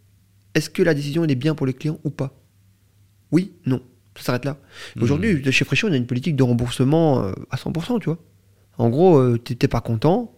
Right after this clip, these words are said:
Speaker 1: on a, on a foiré de notre côté, bah, euh, n'abuse pas, tu vois, mais on a foiré de notre côté, je rembourse direct. Parce qu'en fait, si tu veux,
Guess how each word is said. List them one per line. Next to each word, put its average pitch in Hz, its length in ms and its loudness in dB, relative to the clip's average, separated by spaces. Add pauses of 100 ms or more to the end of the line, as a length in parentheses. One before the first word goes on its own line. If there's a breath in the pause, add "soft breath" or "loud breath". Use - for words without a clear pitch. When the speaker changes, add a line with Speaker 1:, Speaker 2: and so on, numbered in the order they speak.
Speaker 1:
on 123 180 2
a, 110 200 -2
on 123 160 2
a 160 80 4
foiré 135 260 2
de 127 60 2
notre 120 120 -2
côté, - 200 -2
bah, - 120 -6 (100)
euh, 67 120 -14
n'abuse 113 320 -10
pas, 156 160 2
tu - 100 -8
vois, 139 140 -2 (320 loud breath)
mais 117 60 0
on 127 80 4
a 139 80 6
foiré 135 200 2
de 123 60 4
notre 117 160 -2
côté, 202 180 -6
je 143 80 -8
rembourse - 340 -14
direct. 165 340 -6
Parce - 160 -12
qu'en 135 80 -8
fait, 170 100 0
si 139 80 -4
tu - 140 0
veux, 165 100 2